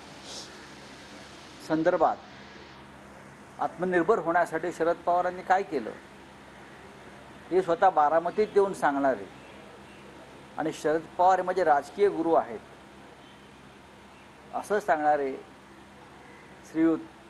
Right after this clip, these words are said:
नरेंद्र मोदी हे आता सांगतात की शरद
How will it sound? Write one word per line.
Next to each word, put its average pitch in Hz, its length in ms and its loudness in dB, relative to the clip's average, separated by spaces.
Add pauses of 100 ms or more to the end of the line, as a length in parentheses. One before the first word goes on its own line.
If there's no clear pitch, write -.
(360)
नरेंद्र 175 320 -2
मोदी 156 320 -4 (1700)
हे 151 60 -2
आता 160 300 4
सांगतात 165 460 -2
की 175 80 -6
शरद 156 300 -2